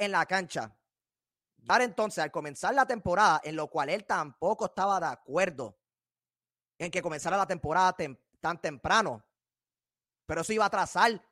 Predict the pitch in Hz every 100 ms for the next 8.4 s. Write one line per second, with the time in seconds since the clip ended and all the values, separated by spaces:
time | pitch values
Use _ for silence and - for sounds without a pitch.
0 | _ - 190 170 - 165 220 226 - 170
1 | 165 139 175 202 190 160 151 214 151 98
2 | _ _ _ _ _ _ _ _ _ -
3 | 160 214 226 208 165 208 233 202 - 233
4 | 214 123 _ _ _ _ _ _ _ _
5 | _ _ _ _ _ _ _ 180 175 180
6 | 165 - 185 214 208 190 175 170 165 156
7 | 180 202 208 185 170 151 151 190 190 175
8 | 160 151 135 113